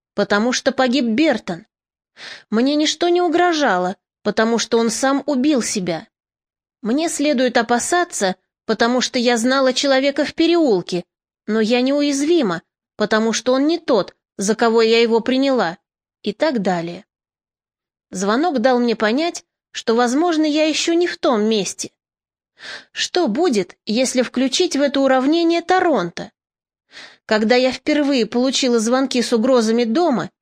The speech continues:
я еще не успела поговорить с Дори о серебряной шкатулке. Означает ли это, что события как-то связаны с серебряной шкатулкой? Гибель двух человек,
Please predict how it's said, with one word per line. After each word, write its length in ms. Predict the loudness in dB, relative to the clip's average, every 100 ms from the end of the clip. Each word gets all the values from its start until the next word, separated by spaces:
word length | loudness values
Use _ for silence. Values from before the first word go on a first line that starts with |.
| _ _
я 220 | -4 0
еще 240 | 0 0 0
не 120 | 0
успела 460 | 0 -4 0 2 2
поговорить 520 | 2 2 2 0 0
с 100 | -2
Дори 320 | 0 2 0
о 160 | 0 -2
серебряной 540 | 0 0 0 0 0
шкатулке. 760 | -2 -4 -2 -2 -2 -6 -18 -18 _ _ _ _ _ _ -4
Означает 680 | -2 0 -2 0 -2 0
ли 160 | -2 -2 -2
это, 380 | -4 -2 -8 -8 _ _
что 260 | -14 -4 -4
события 640 | 0 0 0 -2 0 -4
как-то 360 | 0 -2 0 -4
связаны 640 | -2 0 0 0 0 0
с 60 | 0
серебряной 580 | 0 0 0 0 0
шкатулкой? 720 | -2 -2 -2 0 -2 -4 -14 -18 _ _ _ _ _ -18 -16 -18 _
Гибель 460 | -2 0 2 0 0
двух 300 | 0 0 -2
человек, 680 | 0 2 2 0 -2 -10